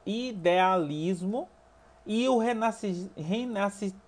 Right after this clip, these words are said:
renascimento junto com o iluminismo,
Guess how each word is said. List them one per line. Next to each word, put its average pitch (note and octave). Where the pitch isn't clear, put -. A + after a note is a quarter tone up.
renascimento G3
junto F#3+
com G#3
o G#3+
iluminismo, F3